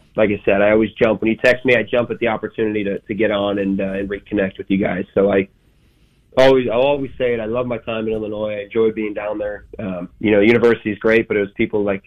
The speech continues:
uh, like you, Scott, and just in, in having the conversations that we did throughout my career there on bus rides and, you know, trips and, and, uh, you know, those are things I'll never forget.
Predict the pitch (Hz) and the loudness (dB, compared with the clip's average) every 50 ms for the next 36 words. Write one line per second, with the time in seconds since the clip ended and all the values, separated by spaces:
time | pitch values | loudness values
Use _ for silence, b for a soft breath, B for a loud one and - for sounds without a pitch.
0 | - 107 98 98 95 95 98 98 - 101 98 - 110 107 98 - - 110 98 98 | -4 -4 -2 -2 -2 -4 -6 -4 -6 -6 -4 -2 -2 -4 -4 -2 -2 0 0 0
1 | 101 - - 98 101 101 - - 107 101 98 95 - - 104 101 98 87 - - | 0 -2 -4 -6 -6 -6 -6 -4 -2 -2 -2 -2 -2 -2 -2 0 0 -2 -4 -6
2 | - 117 110 107 110 107 - 117 113 104 98 - 113 110 104 101 - 107 98 107 | -6 -2 0 0 0 0 0 0 0 0 0 2 2 2 2 0 -2 -2 -2 -2
3 | 98 101 104 92 101 104 101 92 - 104 101 95 95 98 101 - - 104 104 107 | -2 -2 -2 0 0 -2 -2 -2 -2 0 0 0 0 -2 -4 -4 -4 -2 0 0
4 | 104 101 104 104 104 95 85 95 - - 110 - - 117 107 101 104 107 104 98 | 2 2 2 2 2 0 -2 -2 -2 -2 -4 -2 -2 -2 0 0 0 0 -2 -2
5 | 101 95 95 92 - _ _ _ _ _ _ _ _ _ _ _ - 113 107 101 | -2 -4 -4 -6 -8 _ _ _ _ _ _ _ _ _ _ _ 0 0 2 2
6 | 98 101 - - - 113 110 110 - - _ - 101 104 101 90 - 101 98 98 | 0 -2 -2 0 2 2 2 0 -2 -6 _ -4 -2 -2 -2 -2 0 0 0 0
7 | 95 98 98 95 92 82 78 - - _ _ _ _ _ _ _ _ _ _ 107 | 0 -2 -2 -4 -6 -8 -12 -14 -18 _ _ _ _ _ _ _ _ _ _ 0
8 | 107 107 110 110 110 104 117 113 113 104 107 104 107 104 98 101 - - 101 95 | 2 2 2 0 0 2 2 2 2 2 2 2 2 0 0 -2 -4 -6 -2 -2
9 | 101 101 98 | -2 -2 -2